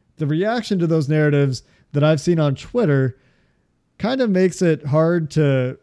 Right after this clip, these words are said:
to be somebody who wants to attack it with nuance, right? Because y-, you end up getting two polar opposites.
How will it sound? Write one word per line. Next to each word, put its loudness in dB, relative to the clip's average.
to 0
be 0
somebody 0
who 4
wants -2
to 0
attack 0
it -4
with -2
nuance, -2
right? 0
Because 0
y-, -6
you 2
end 2
up 2
getting 0
two 2
polar 2
opposites. -4